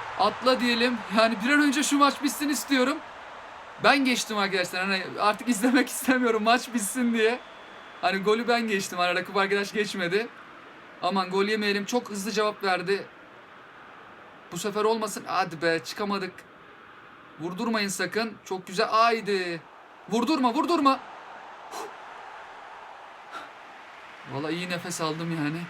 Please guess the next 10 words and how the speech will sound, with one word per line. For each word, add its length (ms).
İki 240
iki 160
her 100
an 80
yapabilirdi. 580
Çok 220
büyük 140
hata 200
yaptık 300
orada. 320